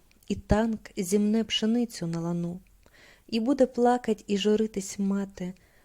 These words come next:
коли сини йтимуть на війну. І хтось востаннє поцілує милу, і хтось сльозу непрохану змахне. А може, дехто втратить віру й силу,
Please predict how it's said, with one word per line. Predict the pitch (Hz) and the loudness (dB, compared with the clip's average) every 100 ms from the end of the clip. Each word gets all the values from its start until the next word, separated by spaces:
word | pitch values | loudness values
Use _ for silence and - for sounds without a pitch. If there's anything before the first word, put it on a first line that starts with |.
| _ _ | _ _
коли | 202 202 | 0 2
сини | 208 - 220 220 185 - | 0 0 2 2 0 -4
йтимуть | 180 - 175 170 - - | -8 -4 -4 -4 -6 -6
на | 170 | -4
війну. | 175 175 175 175 - _ _ _ _ _ _ _ - | -4 -4 -4 -8 -14 _ _ _ _ _ _ _ -4
І | 214 | -4
хтось | - 254 240 214 | 0 0 2 0
востаннє | 214 - - 247 247 226 208 202 - | 0 -2 0 2 2 0 -2 -6 -2
поцілує | 208 - 226 240 233 220 | -2 2 2 4 2 2
милу, | 220 226 214 185 190 - _ - - - | 2 0 0 -4 -8 -14 _ -20 -20 -6
і | 214 | -6
хтось | - 277 277 | 0 2 2
сльозу | - 240 240 226 277 277 233 208 | 2 4 4 0 -4 -2 -2 0
непрохану | 214 214 226 220 - 190 185 | 0 0 0 0 0 -2 -2
змахне. | 190 190 190 - 190 185 - _ _ _ _ _ _ _ | -2 -4 -4 -8 -8 -8 -14 _ _ _ _ _ _ _
А | 196 | 2
може, | 202 208 208 | 4 4 2
дехто | 190 214 - 196 | 2 0 -2 -4
втратить | - 220 220 214 196 196 | -2 0 2 0 -6 -4
віру | 196 233 220 | 0 2 4
й | 208 | 2
силу, | 190 - 226 240 233 190 | 0 -2 0 2 0 -2